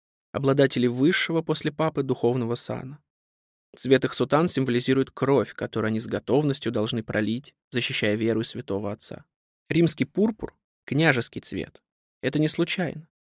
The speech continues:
Ведь кардиналов еще называют князьями церкви. Они всегда находятся вблизи понтифика и исполняют при нем совещательную функцию. Многие из них обладают также и административными полномочиями,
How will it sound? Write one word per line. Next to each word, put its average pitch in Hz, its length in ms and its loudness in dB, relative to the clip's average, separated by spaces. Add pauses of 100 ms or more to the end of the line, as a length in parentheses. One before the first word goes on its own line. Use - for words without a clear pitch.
(360)
Ведь 135 140 2
кардиналов 147 640 4
еще 135 180 2
называют 131 380 4
князьями 131 500 2
церкви. - 540 -4 (500)
Они 127 160 6
всегда 147 300 4
находятся 120 460 2
вблизи 120 280 0
понтифика 117 580 -2
и 147 40 0
исполняют 123 600 0
при 127 140 -4
нем 127 220 -2
совещательную 113 680 -4
функцию. - 560 -12 (760)
Многие 143 360 4
из 135 200 -2
них 165 220 2
обладают 131 460 4
также 151 260 2
и 160 40 4
административными 156 880 2
полномочиями, 120 800 -2